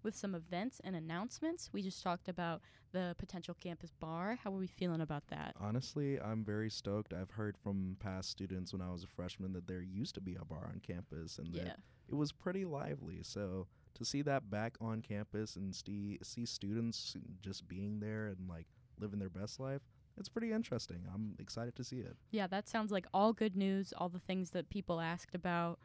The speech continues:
Speaker 1: um, on our socials. Like, it's all, it all sounds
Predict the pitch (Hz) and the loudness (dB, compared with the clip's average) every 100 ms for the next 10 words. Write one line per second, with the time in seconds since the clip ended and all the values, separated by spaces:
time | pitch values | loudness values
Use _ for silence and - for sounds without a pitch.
0 | - - - 165 160 165 - 170 160 - | -16 -20 -4 0 0 0 0 0 -2 0
1 | 160 160 - 165 160 - - 165 151 - | -2 0 0 0 -2 -12 -8 -4 -4 -6
2 | - - - 180 165 - 175 175 - 175 | -18 -12 -6 2 2 4 4 4 4 2
3 | 170 170 - | 2 2 -4